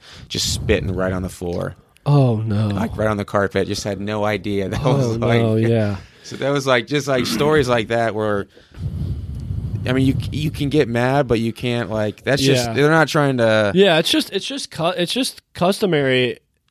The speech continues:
Speaker 2: you know, differences that, that they have to get used to. And then, I mean, I took a trip to the Dominican Republic, which is an amazing trip. I mean,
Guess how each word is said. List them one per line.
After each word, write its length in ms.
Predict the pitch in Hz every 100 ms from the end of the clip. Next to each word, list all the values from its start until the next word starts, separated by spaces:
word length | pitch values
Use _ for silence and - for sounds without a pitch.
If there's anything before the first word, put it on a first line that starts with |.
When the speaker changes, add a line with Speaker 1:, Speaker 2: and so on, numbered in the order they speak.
| _
Speaker 2:
you 180 | 135 131
know, 120 | 117
differences 720 | 117 131 139 127 - 120 110
that, 300 | 117 110 104 - _ _ _ _ _ 147 _
that 220 | 147 139
they 140 | 135 135
have 80 | 127
to 100 | 131
get 140 | 117
used 280 | 120 127 -
to. 180 | 135 123
And 100 | 127
then, 100 | 131
I 120 | 147
mean, 180 | 160 139
I 100 | 160
took 160 | 190
a 60 | 156
trip 240 | - 156
to 80 | 143
the 140 | 131 123
Dominican 540 | 120 135 147 135 127
Republic, 460 | 123 - 135 127 110
which 160 | 117 113
is 140 | 107
an 80 | 107
amazing 460 | 104 107 123 107 98
trip. 320 | - 104 95
I 40 |
mean, 260 | 107 92